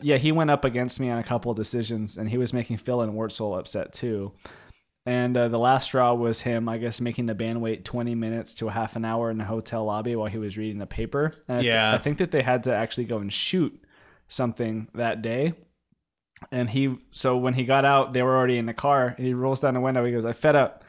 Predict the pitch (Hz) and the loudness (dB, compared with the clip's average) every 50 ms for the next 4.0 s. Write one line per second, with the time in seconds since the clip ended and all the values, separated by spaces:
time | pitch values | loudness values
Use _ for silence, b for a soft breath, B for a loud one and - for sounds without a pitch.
0 | b b - 139 139 135 - - - - 185 170 147 120 - B B B B B | b b 2 4 4 4 2 2 4 4 6 8 6 6 4 B B B B B
1 | - 120 127 143 156 160 160 160 160 156 147 139 139 139 143 139 131 120 - 127 | 0 4 4 6 6 6 6 6 6 4 4 2 4 4 4 4 2 2 0 -2
2 | 110 - - - 156 143 139 - 151 147 135 123 113 110 - - 139 135 127 113 | -4 -4 0 2 2 2 4 2 2 2 2 2 0 -2 0 2 4 4 4 4
3 | 104 104 98 107 107 110 101 - 113 156 139 127 135 127 113 95 98 - - - | 2 0 -4 -6 -6 -6 -4 2 4 4 4 4 4 0 0 -2 -4 -8 -14 -20